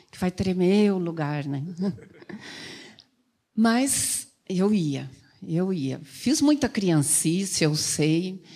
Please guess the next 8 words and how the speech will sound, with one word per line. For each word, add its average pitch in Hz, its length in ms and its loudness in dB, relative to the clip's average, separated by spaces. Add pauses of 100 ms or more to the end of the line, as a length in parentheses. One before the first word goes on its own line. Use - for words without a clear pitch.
(280)
mas 190 280 4
o 214 40 4
Espírito 208 460 0
Santo 190 440 0
foi 185 200 -2
fazendo, 190 920 0 (280)
foi 190 280 2
edificando, 190 1120 0